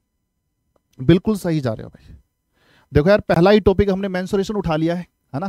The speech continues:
हालांकि हम लास्ट में उठाते थे, अब हमने सबसे पहले ये उठा लिया है। ठीक, देखो यार, यदि किसी वर्ग की प्रत्येक भुजा पचास प्रतिशत बढ़ाई जाए, देखो यार, पचास प्रतिशत का मतलब क्या होता है? पचास प्रतिशत का मतलब होता है मेरे प्यारे बच्चों,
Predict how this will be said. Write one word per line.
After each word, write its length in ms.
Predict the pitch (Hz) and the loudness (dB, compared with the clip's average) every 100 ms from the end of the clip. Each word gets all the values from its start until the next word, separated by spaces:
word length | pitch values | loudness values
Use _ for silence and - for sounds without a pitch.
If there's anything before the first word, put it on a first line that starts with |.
| 147 | -6
हालांकि 340 | 139 156 160 | -2 -2 -4
हम 100 | 185 | -6
लास्ट 280 | 160 151 151 | -2 -4 -4
में 60 | 185 | -6
उठाते 340 | 165 156 165 | -6 -6 -6
थे, 80 | 165 240 _ _ _ - | -8 -10 _ _ _ -4
अब 80 | 147 | -4
हमने 180 | 185 | -4
सबसे 240 | 190 185 196 | -6 -6 -4
पहले 240 | - 202 | 0 2
ये 80 | 208 | 2
उठा 280 | 170 151 - | 0 0 -2
लिया 200 | 120 117 | -4 -8
है। 80 | 117 - _ _ _ _ _ _ _ - | -14 -20 _ _ _ _ _ _ _ -2
ठीक, 280 | 220 - - - | -2 -2 -18 -4
देखो 300 | 147 165 127 | -2 0 -4
यार, 120 | 110 - _ _ _ _ _ _ | -8 -16 _ _ _ _ _ _
यदि 200 | 185 208 | 0 0
किसी 260 | 214 240 254 | -2 -2 0
वर्ग 240 | 190 220 | 2 0
की 140 | - 240 | 0 -4
प्रत्येक 440 | - 196 - 240 | 0 -2 0 -2
भुजा 260 | 185 190 208 | 0 0 0
पचास 420 | - 190 - 220 | -2 -4 -2 -2
प्रतिशत 360 | 190 190 156 220 | -2 -4 -4 -6
बढ़ाई 380 | 190 165 143 165 | -4 -2 0 -2
जाए, 260 | 127 107 - _ _ | -2 -10 -14 _ _
देखो 240 | 131 170 226 | -2 -2 -2
यार, 80 | 226 | -4
पचास 380 | 185 - 196 208 | -6 -2 -4 -4
प्रतिशत 420 | - 185 180 214 | -4 -4 -4 -6
का 120 | - 202 | -6 -6
मतलब 300 | 190 202 185 | -6 -8 -2
क्या 120 | 190 180 | 0 0
होता 280 | 135 123 | 0 -6
है? 100 | 113 - _ _ _ _ _ _ _ _ _ _ _ | -18 -20 _ _ _ _ _ _ _ _ _ _ _
पचास 360 | 151 - 180 202 | -8 -4 -4 -4
प्रतिशत 440 | - 175 175 202 - | -4 -4 -4 -6 -8
का 140 | 185 | -8
मतलब 280 | 170 156 170 | -6 -4 -4
होता 180 | 151 170 | -4 -6
है 60 | |
मेरे 120 | 165 | -6
प्यारे 220 | 156 156 156 | -6 -6 -6
बच्चों, 220 | 151 | -8